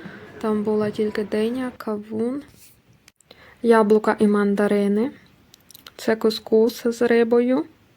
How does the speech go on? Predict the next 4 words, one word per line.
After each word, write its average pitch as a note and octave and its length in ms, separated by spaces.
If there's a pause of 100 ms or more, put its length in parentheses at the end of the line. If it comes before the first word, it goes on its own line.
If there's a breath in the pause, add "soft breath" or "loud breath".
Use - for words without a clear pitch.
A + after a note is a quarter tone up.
(2500)
Хліб A3+ 640
різний B3 520
там A#3 320
був. A#3 300